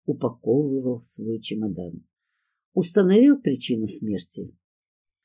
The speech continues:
Ребята с машины скорой помощи сразу поняли, что это криминал.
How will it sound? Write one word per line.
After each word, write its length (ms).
Ребята 460
с 100
машины 420
скорой 360
помощи 480
сразу 540
поняли, 500
что 340
это 340
криминал. 800